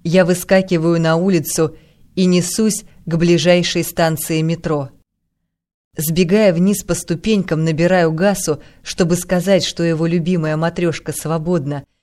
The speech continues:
и полностью в распоряжении его грязной фантазии. «Я еду, Гас!» Выдыхая морозный пар, выпаливаю в трубку. «Я уже в отеле»,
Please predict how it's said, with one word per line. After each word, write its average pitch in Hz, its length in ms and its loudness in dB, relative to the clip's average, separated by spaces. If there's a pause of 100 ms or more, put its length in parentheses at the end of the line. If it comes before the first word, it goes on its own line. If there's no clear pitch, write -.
(220)
и 165 120 -4
полностью 170 640 -2
в 147 40 -4
распоряжении 156 760 -2
его 147 220 -2
грязной 147 440 -4
фантазии. 139 840 -8 (1200)
«Я 180 180 2
еду, 202 380 2
Гас!» 175 460 0 (800)
Выдыхая 156 540 -4
морозный 151 540 -4
пар, 185 260 -2
выпаливаю 151 680 -4
в 156 100 -14
трубку. 139 580 -10 (1300)
«Я 208 220 2
уже 196 200 -2
в 180 60 0
отеле», 139 460 -4